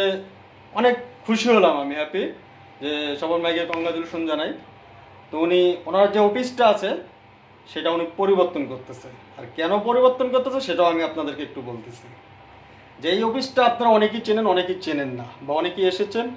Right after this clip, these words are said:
বা অনেকেই এসে-, আসেন নাই। তো চেঞ্জ করার, চেঞ্জ করার কারণ হচ্ছে যে ওনার অফিসটার ভিত-, অফিসটা হচ্ছে একটু ছোট,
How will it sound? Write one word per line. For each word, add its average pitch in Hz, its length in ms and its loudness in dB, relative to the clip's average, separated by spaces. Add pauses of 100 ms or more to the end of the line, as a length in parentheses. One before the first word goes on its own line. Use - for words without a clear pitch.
(160)
বা 143 100 -2
অনেকেই 143 300 -2
এসে-, 123 260 -10
আসেন 143 260 -8
নাই। 120 180 -12 (800)
তো 143 100 -8
চেঞ্জ 185 280 -8
করার, 233 240 -2 (140)
চেঞ্জ 202 240 -8
করার 233 180 0
কারণ 208 300 2
হচ্ছে 233 280 -4
যে 240 140 4 (320)
ওনার 175 260 4
অফিসটার 202 560 0
ভিত-, 185 360 -2
অফিসটা 175 580 -2
হচ্ছে 214 280 -4
একটু 127 240 -4 (180)
ছোট, - 240 -2